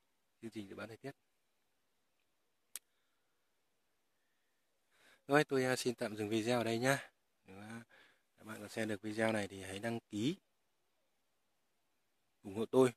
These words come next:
Một cái đăng ký là một động lực giúp tôi, nghĩa là chia sẻ những video khác, và comment giúp tôi, là bình luận video tôi.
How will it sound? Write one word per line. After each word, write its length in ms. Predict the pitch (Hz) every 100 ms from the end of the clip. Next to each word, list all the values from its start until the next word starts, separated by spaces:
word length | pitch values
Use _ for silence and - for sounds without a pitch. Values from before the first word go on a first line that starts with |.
| _
Một 160 | 113 104
cái 100 | 107
đăng 140 | 117
ký 360 | - 113 113 156 _ _ _ _ _ _ _
là 120 | 107 107
một 120 | 110
động 140 | 110
lực 120 | 113 - -
giúp 120 | 127
tôi, 260 | 127 123 117 _ _ _ _ -
nghĩa 100 | 107
là 160 | 113
chia 160 | - 113
sẻ 220 | - 101
những 140 | 95
video 220 | 104 113 123
khác, 220 | 147 156 _ _ _ _ _ _ _ _ _ _ _ _ _ _ _ _ _ _ -
và 420 | 98 98 98 98 95 - -
comment 420 | - 123 123 120
giúp 100 | 123
tôi, 120 | - 127 - _ _ _
là 120 | 110
bình 180 | 110 98
luận 140 | 110 - _ _ _
video 240 | 104 113
tôi. 140 | 107